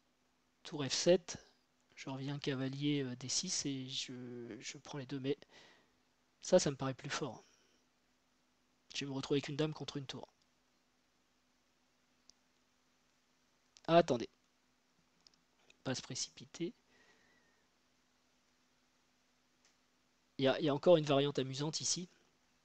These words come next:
Dame C huit, il peut jouer tour D huit. Ok. Euh, mais dans ce cas-là, je fais dame prend D huit,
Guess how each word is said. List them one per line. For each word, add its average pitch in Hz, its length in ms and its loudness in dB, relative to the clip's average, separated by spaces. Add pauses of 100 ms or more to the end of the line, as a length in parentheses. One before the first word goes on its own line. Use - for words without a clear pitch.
(800)
Dame 156 240 4
C 147 160 2
huit, 165 200 -2
il 151 40 -6
peut 156 100 -6
jouer 147 180 -2
tour 175 380 0 (220)
D 139 160 -2
huit. 143 400 -6 (720)
Ok. - 220 -8 (1500)
Euh, 117 1080 -4 (260)
mais 135 140 -2
dans 190 140 2
ce - 100 0
cas-là, 190 300 4
je 160 120 -4
fais 139 240 -6 (120)
dame 180 200 4
prend 143 380 -6 (260)
D 123 80 -6
huit, 135 400 -10